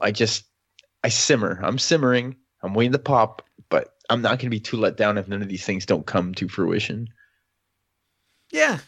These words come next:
Speaker 2: it is what it is. Like, we, you know, when we speculate, I love speculating. I love it. But I'm, I also know that if it doesn't happen, cool. That's fine. I don't care.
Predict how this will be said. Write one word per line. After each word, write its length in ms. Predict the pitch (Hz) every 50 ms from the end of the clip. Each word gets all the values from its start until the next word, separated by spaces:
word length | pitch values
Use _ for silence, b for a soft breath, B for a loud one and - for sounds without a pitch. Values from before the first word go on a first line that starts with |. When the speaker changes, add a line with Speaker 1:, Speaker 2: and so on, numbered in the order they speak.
| _ -
Speaker 2:
it 120 | 185 214
is 140 | 240 240 196
what 80 | 240 233
it 80 | 240
is. 320 | 262 214 135 - - - - -
Like, 180 | 151 160 165 185
we, 140 | 202 208 208
you 100 | 208 208
know, 180 | 190 170 185
when 240 | 180 165 165 185 180
we 80 | 185 185
speculate, 840 | - - - 175 175 - - 196 180 185 190 190 196 - - - - _ _ -
I 80 | 170
love 240 | 185 180 180 175 180
speculating. 580 | - - - 147 135 - 139 120 107 107 110 - -
I 100 | 120 131
love 400 | 147 156 170 165 160 175 147 127
it. 140 | 107 - - _ _ _ _ _ _ _ _ _ _ 135
But 260 | 135 139 143 143 139 131
I'm, 240 | 151 156 151 - - _ _
I 140 | - 135 131
also 380 | 117 - 156 185 180 - 156 127
know 200 | 120 117 123 127
that 300 | 131 120 120 - - _ _ _ _ _ _ _ _ _ _ _ _ _ _
if 160 | 143 127 -
it 80 | 113 107
doesn't 220 | 110 113 110 117
happen, 440 | 127 165 202 214 208 170 165 170 170 - _ _ _ _ _ _ _ _
cool. 400 | - - 277 302 220 143 - _ _ _ _ _ _ _
That's 180 | - 233 - -
fine. 260 | 202 180 180 185 - _ _
I 100 | - 185
don't 140 | 190 180 -
care. 300 | - 139 127 131 135